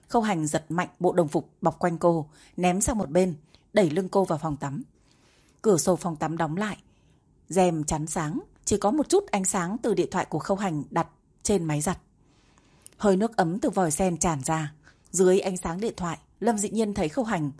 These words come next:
dùng hai ổ cắm kết nối với máy phát điện và máy nước nóng. "Đi tắm đi." Giọng Khâu Hành vẫn lạnh lùng,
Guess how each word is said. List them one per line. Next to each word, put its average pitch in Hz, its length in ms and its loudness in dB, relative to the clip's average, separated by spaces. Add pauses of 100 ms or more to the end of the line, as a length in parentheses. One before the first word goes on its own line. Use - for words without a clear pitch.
(360)
dùng 196 260 4
hai 214 200 -2
ổ 190 160 0
cắm 170 420 -2
kết 359 180 0
nối 190 120 2
với 208 120 -2
máy 180 200 -2
phát 330 200 -2
điện 214 260 0
và 170 340 -2
máy 160 180 0
nước 294 220 -2
nóng. 165 160 -2 (800)
"Đi 180 140 6
tắm 160 220 4
đi." 185 240 2 (540)
Giọng 180 200 4
Khâu 208 140 2
Hành 180 200 0
vẫn 175 100 0
lạnh 214 180 -2
lùng, 151 240 0